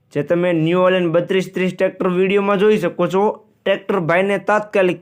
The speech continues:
ધોરણે વેચવાનું છે. એકદમ સારી કન્ડિશનમાં અને સાચવેલી કન્ડિશનમાં ટ્રેક્ટર તમને જોવા મળશે. બાકી કન્ડિશન વીડિયોની અંદર તમે જોઈ શકો છો.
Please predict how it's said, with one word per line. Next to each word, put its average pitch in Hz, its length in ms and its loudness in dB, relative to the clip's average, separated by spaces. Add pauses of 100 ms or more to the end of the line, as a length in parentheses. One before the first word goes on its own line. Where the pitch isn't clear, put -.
ધોરણે 170 300 2
વેચવાનું 180 560 2
છે. 196 140 0 (520)
એકદમ 202 360 0
સારી 214 380 0
કન્ડિશનમાં 208 560 0
અને 190 160 0
સાચવેલી 196 520 0
કન્ડિશનમાં 185 600 0
ટ્રેક્ટર 170 400 -2
તમને 170 380 -2
જોવા 160 300 2
મળશે. 160 380 0 (680)
બાકી 170 340 -4
કન્ડિશન 208 440 0
વીડિયોની 202 380 0
અંદર 190 240 0
તમે 185 300 0
જોઈ 185 300 2
શકો 170 340 -2
છો. 180 160 2